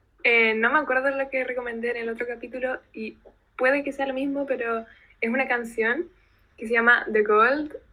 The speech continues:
la versión de Phoebe Bridgers, eh, que es como con Manchester Orchestra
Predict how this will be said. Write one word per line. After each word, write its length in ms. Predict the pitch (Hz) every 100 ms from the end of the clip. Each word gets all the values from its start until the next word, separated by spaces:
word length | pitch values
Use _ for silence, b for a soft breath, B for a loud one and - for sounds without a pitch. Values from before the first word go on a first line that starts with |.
| _ -
la 280 | 220 214
versión 420 | 208 208 - 233 226
de 160 | 233
Phoebe 320 | 233 226 233
Bridgers, 720 | 214 220 214 254 311 349 - _ _ _ _ _ _
eh, 400 | - 226 214 214
que 200 | 208 220
es 120 | 220 214
como 540 | 254 240 240 220 202 _ b b b b _ _ -
con 220 | 226 220
Manchester 760 | 220 240 285 277 277 262 - _ -
Orchestra 1000 | 233 233 - 262 254 - - 277 285